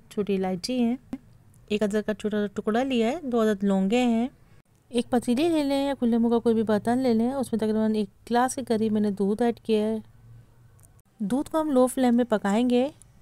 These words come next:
क्वार्टर टी स्पून हल्दी ऐड करेंगे, आधा इंच का टुकड़ा अदरक ऐड करेंगे, एक दालचीनी का टुकड़ा ऐड करेंगे, तीन अदद छोटी इलायची ऐड करेंगे, दो अदद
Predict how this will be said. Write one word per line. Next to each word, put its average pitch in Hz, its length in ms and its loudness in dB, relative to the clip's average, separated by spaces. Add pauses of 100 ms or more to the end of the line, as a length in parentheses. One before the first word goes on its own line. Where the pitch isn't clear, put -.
क्वार्टर 277 220 2
टी 302 160 -4
स्पून 269 340 -2
हल्दी 214 300 2
ऐड 247 160 -2
करेंगे, 208 460 0 (920)
आधा 247 220 2
इंच 302 100 -4
का 320 120 -2
टुकड़ा 269 340 0
अदरक 233 260 0
ऐड 254 160 -2
करेंगे, 247 440 2 (240)
एक 208 120 0
दालचीनी 202 340 0
का 202 100 -2
टुकड़ा 220 260 -6
ऐड 294 120 -4
करेंगे, 247 460 0
तीन 302 240 -6
अदद 254 260 -2
छोटी 214 300 -2
इलायची 190 400 -2
ऐड 269 140 -2
करेंगे, 214 500 0 (560)
दो 226 180 0
अदद 285 300 0